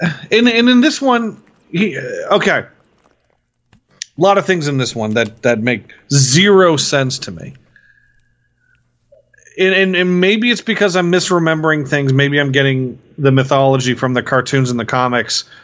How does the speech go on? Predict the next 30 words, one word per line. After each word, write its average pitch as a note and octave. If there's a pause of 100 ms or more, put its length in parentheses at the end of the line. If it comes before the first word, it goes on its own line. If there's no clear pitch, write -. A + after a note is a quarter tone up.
(140)
mixed C3+
up A2+
with A#2
the, A2+ (540)
what's C3+
been A#2
presented A2+
in G2+
the G#2
movies. A2+ (1200)
Optimus G#3
Prime A3
and F3
Bumblebee, F#3+
they, F#3+
they G3
crash F#3+
landed F3
on D#3
Earth D3
millions D3+
of A#2+
years A#2+
ago F#2 (160)
during B2
the A2+
dinosaur A2+
era. - (1600)
And C#3 (1160)
then D3+